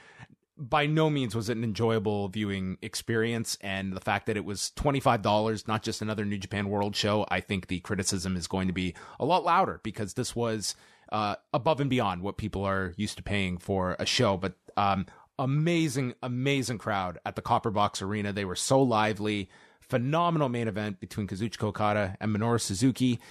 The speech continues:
And, and the, the U K, the TakeOver card also had, uh, a main event that was out of this world great. So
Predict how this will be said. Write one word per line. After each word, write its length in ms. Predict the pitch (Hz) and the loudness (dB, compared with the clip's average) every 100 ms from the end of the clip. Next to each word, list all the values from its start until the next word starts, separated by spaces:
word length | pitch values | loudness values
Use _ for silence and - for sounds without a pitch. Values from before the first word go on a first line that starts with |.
| - - | -20 -14
And, 560 | - 101 104 101 101 - - _ _ _ | -2 2 4 4 2 -2 -12 _ _ _
and 180 | - 113 | -4 0
the, 160 | 123 120 | 2 2
the 120 | 117 | 2
U 140 | 117 131 | -2 0
K, 440 | 143 135 131 117 - | 2 2 2 -2 -4
the 80 | 127 | -4
TakeOver 380 | 143 156 156 135 | 0 2 2 2
card 240 | 135 127 | 2 2
also 320 | 120 147 127 117 | 2 2 2 2
had, 320 | 104 101 90 - | 2 -2 -4 -4
uh, 180 | 110 101 | -2 -2
a 40 | 120 | -2
main 220 | 123 113 | -2 -2
event 300 | 107 104 92 | -2 -2 -2
that 140 | 101 | -4
was 240 | 95 92 - 120 | -4 -8 -2 0
out 100 | 113 | 0
of 80 | |
this 160 | 87 - | -2 -4
world 380 | 98 90 80 - | -2 -4 -6 -10
great. 320 | - 85 71 - | -4 -4 -2 -2
So 280 | 92 85 | 0 0